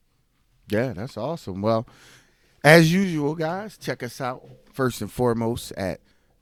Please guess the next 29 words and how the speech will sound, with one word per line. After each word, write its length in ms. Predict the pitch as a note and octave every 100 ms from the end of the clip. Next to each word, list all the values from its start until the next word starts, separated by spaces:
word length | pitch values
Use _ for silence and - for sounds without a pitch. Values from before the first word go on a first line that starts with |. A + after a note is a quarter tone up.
| _
the 80 | G2
process 580 | - G#2 G2 G#2 F#2 -
is 80 | F2+
black 300 | G#2 F#2+ F#2+
and 100 | F#2
white 240 | F2 E2
dot 260 | F2+ D2+ -
com. 460 | A#2+ A#2+ C#3 D3
We 80 | B2+
got 180 | F#2 F#2
all 160 | F2
the 140 | F#2 F#2+
episodes 540 | F2 F#2 - F2+ E2+
uploaded 520 | F#2+ F2 F#2+ F2+ E2+
there. 320 | F2+ A#2 B2+ E3 _ - - _ _
Uh, 400 | G#2 G#2 F2+ E2 - -
and 200 | A2+ F#2+
every 240 | B2 B2 B2
Tuesday 540 | - F#3 F3+ D3+ G#2 - _
we 120 | - G2+
drop 400 | B2 C#3+ C#3+ - -
on 160 | A2+
all 180 | G#2 G#2+
your 140 | A2 A2
social 360 | - G#2+ -
media, 280 | A2+ A#2 G2+
on 220 | A#2+ B2+ G#2+
all 260 | A2+ C3+
your, 360 | A#2+ A2 G2